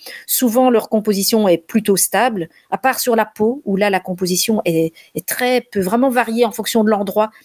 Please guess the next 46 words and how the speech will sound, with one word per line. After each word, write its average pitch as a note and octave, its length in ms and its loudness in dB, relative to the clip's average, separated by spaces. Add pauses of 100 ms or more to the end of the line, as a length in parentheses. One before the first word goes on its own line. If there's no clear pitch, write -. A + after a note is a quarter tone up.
(140)
C'est - 200 -2
logique, G3 420 0
hein, F#3+ 160 2
au F#3+ 60 2
niveau F3+ 200 2
de F3 60 -2
la F3+ 80 2
paume, G#3 340 2
de F#3 120 4
la F#3 120 2
main, F#3+ 280 0
vous F3 160 0
allez E3+ 140 0
toucher G3 340 -2
des F#3 80 2
choses. G#3+ 400 2 (200)
C'est - 200 -6
pas, F#3+ 340 2
euh, F3 440 4 (280)
euh, F3+ 500 4
la F#3 140 2
même G3+ 240 0
composition G3+ 640 0
que G3+ 300 6
d'autres G3+ 520 2
endroits, F#3 440 0
euh, - 20 0
sur F3+ 220 -8
le F3 80 2
corps. C#4+ 240 0 (240)
Mais G3+ 80 0
sinon, C4 420 2 (220)
on A3 100 2
sait A#3+ 220 -2
que A3 100 -4
ces A#3+ 200 2
microbiotes A3+ 580 2
sont F3+ 160 -4
en F3+ 100 -2
général F#3 400 0
assez C#4 240 -2
stables A#3 380 0
en F3+ 80 -8
termes F#3+ 180 -2
de F3+ 80 -2
composition, F3 600 -2